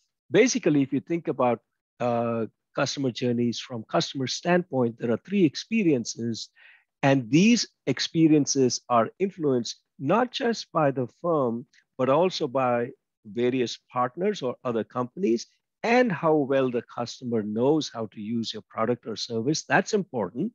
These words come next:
So we have to work on our partners, other companies,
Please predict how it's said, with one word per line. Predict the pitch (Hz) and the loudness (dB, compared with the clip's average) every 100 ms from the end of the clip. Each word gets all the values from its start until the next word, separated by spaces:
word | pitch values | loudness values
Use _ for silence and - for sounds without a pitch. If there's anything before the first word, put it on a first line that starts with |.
| - - - | -12 -20 -4
So | - 123 - - | 2 4 2 0
we | 120 247 | 4 6
have | 240 196 | 6 4
to | 156 | 0
work | 117 101 233 - 131 | 0 2 0 0 0
on | 117 117 - _ _ - | 0 0 -6 _ _ -2
our | 127 117 | 2 2
partners, | 110 - 139 156 226 240 - - | 0 0 0 2 4 4 0 -4
other | 123 113 | -2 -2
companies, | - 185 185 202 214 202 | -4 -6 -6 0 0 0